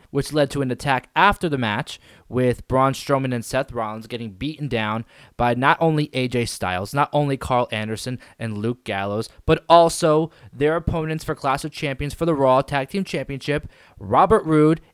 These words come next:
and Dolph Ziggler. Now, if you think about it, it is really unrealistic to be beaten down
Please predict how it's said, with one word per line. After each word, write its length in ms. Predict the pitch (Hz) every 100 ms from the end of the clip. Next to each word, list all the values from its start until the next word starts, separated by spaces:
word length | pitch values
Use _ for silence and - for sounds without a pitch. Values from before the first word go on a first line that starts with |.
| _
and 200 | 143 135
Dolph 260 | 135 127 123
Ziggler. 380 | 131 98 85 - _ _ _
Now, 160 | 160 196
if 80 | 196
you 80 | 185
think 180 | 220
about 240 | 180 147 139
it, 160 | 151 _
it 120 | 196
is 220 | 208 170 - _ -
really 380 | 160 196 147 -
unrealistic 760 | 151 147 143 131 127 - 101 -
to 80 | 110
be 160 | 123
beaten 320 | 110 147 139
down 320 | 131 123 123